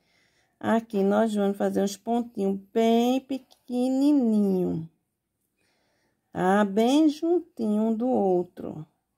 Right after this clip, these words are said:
Não é largo não, senão não presta, tá?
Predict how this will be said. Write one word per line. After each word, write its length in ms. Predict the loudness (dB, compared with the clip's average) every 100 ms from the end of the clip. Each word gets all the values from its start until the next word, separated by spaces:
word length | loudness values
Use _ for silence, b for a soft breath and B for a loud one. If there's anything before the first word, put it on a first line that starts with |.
| _ _ _ _ _
Não 520 | 0 2 4 2 2 2
é 100 | 2
largo 480 | 2 2 -2 -2
não, 240 | -2 0 -2
senão 380 | -2 -2 0 0
não 180 | -2
presta, 680 | -4 -8 -2 -2 -2 -6 -12
tá? 360 | -8 -4 -2